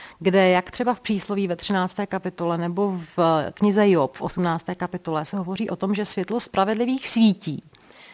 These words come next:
zatímco ale světlo svévolníků zhasíná nebo zhasne. A zároveň potom v prorockém textu v Jeremiášovi vidíme tu souvislost světla lampy, které zhasíná,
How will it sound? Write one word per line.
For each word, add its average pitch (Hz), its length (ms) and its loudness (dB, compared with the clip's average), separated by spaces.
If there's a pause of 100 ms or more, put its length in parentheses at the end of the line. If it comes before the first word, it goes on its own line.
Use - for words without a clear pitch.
(180)
zatímco 220 480 -2
ale 233 160 0
světlo 226 400 -4
svévolníků 220 760 -4
zhasíná 190 920 0
nebo 190 260 -4
zhasne. 190 540 -2 (1300)
A 190 300 0 (260)
zároveň 208 580 2
potom 262 260 0
v 277 80 -6
prorockém 208 640 -4
textu - 440 -6
v 214 60 -2
Jeremiášovi 170 920 -4 (400)
vidíme 202 440 0
tu 262 120 -4
souvislost 226 960 -2
světla 196 600 2
lampy, 196 380 4
které 214 340 -2
zhasíná, 170 880 -2